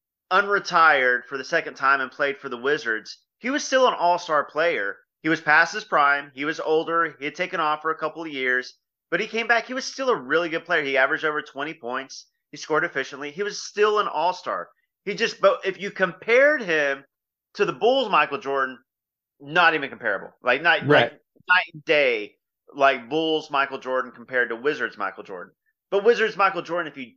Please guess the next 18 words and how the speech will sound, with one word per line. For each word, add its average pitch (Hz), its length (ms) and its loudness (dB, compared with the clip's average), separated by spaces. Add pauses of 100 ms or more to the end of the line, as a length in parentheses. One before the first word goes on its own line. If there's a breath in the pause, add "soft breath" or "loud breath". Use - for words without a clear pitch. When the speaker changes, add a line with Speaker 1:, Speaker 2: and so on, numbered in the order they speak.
Speaker 1:
just 208 300 0
judge 175 180 0
him 156 120 -10
on 139 160 -2
his 139 120 -6
own, 165 340 -2
was 175 120 -10
still 254 200 0
a 175 40 -4
good 156 180 -2
player. 123 300 0 (240 soft breath)
That's 208 200 4
how 202 80 4
I 180 100 8
look 170 220 0
at 139 100 -12
Godfather 120 480 0
Three. 95 260 -8